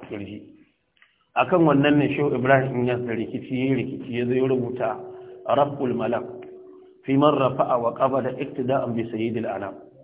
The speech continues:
Ya zai rubuta wannan littafin. An yi wannan, to me zai kawo matsalar da in ka zo masallaci kai sa-, sa-, ka saki hannu kai sallah ta yi, in ka riƙe ta yi. Dan me za a zo a yi rikici a kanta?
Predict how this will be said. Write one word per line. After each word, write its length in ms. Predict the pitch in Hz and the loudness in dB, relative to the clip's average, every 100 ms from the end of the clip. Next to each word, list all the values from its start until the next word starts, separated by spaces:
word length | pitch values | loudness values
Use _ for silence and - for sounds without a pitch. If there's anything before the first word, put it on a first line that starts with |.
| - - - - - | -20 -20 -20 -12 -4
Ya 100 | 117 | 2
zai 120 | 135 | 6
rubuta 420 | 139 131 123 113 101 | 6 4 0 -2 -6
wannan 220 | 104 110 | -6 -6
littafin. 360 | 107 113 104 - | -6 -6 -8 -6
An 120 | 135 | -6
yi 60 | 175 | -2
wannan, 300 | 160 160 139 | -2 -2 -4
to 100 | 135 | 0
me 120 | 135 170 | 2 2
zai 100 | 185 | 4
kawo 280 | 156 160 | 6 6
matsalar 460 | 151 156 175 165 131 | 4 0 0 0 2
da 180 | 127 113 - - - 135 - | 2 0 -4 -18 -20 -20 -2
in 180 | 151 160 | 0 2
ka 120 | 165 | 2
zo 140 | 156 156 | 4 4
masallaci 640 | 156 156 160 156 156 151 - | 2 2 4 4 4 -2 -2
kai 140 | 160 156 | -2 -2
sa-, 140 | - - | -8 -4
sa-, 200 | 165 156 | -2 -2
ka 100 | 165 156 | -4 -6
saki 200 | 127 135 | -6 -4
hannu 360 | 127 135 135 | 0 2 0
kai 160 | 135 135 135 | 0 -2 -2
sallah 280 | 147 131 - | 0 0 0
ta 100 | 110 | -2
yi, 180 | 110 - | -4 -4
in 140 | 147 151 | -4 -2
ka 100 | 156 | 2
riƙe 320 | 151 151 120 - - - _ _ - _ - | 0 0 -6 -10 -18 -20 _ _ -20 _ 2
ta 100 | 131 | 4
yi. 120 | 127 117 - - - _ _ _ _ _ | 4 0 -10 -18 -20 _ _ _ _ _
Dan 140 | - 170 | 2 4
me 80 | 156 | 6
za 140 | 156 | 6
a 40 | |
zo 100 | 143 | 6
a 80 | 143 | 4
yi 40 | 135 | 2
rikici 320 | - 117 135 | -2 -6 -2
a 80 | 120 | -2
kanta? 260 | 123 120 | -2 -6